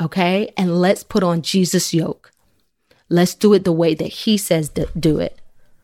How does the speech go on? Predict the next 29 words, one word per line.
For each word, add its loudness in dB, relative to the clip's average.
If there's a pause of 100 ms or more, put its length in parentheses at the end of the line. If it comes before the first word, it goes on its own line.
(160)
right? 0 (800)
So 0 (340)
last -2 (480)
week, 0 (220)
we 2
read 4
in 0
James -4 (260)
three 2 (100)
fourteen. -4 (500)
And 2 (160)
one 0
of 4
the 4
things -2
that 0
it -2
said 0
to -2
do -2 (340)
like, -6
his -4
way -2
of -6
doing 2
things. -6
James -2
three 0
fourteen, -2